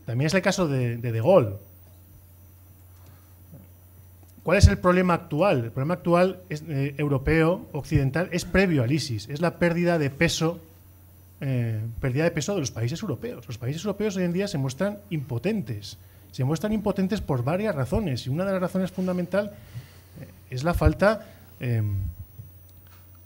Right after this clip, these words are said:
es que los países europeos han caído, y yo creo que se ha hablado muchas veces, en un relativismo, en un hedonismo, en una falta absoluta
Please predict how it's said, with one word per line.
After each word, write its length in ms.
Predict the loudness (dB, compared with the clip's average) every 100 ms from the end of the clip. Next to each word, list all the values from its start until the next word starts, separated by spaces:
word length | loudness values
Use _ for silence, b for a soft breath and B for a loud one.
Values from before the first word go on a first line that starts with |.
| -20
es 80 | -6
que 60 | 4
los 60 |
países 200 | 6 6
europeos 260 | 2 2 0
han 80 | 0
caído, 340 | 0 2 0
y 60 | -2
yo 60 |
creo 80 | -2
que 40 | -2
se 80 |
ha 20 | -2
hablado 200 | -2 -2
muchas 220 | -2 -2
veces, 320 | -2 -2 -2
en 140 | -2 0
un 220 | 0 0
relativismo, 880 | 2 2 4 4 4 4 0 0
en 120 | -2 -2
un 140 | 2
hedonismo, 540 | 2 4 4 4 4
en 60 | 2
una 200 | 2 0
falta 340 | 2 0 0
absoluta 720 | -2 -2 0 2 2 0 -2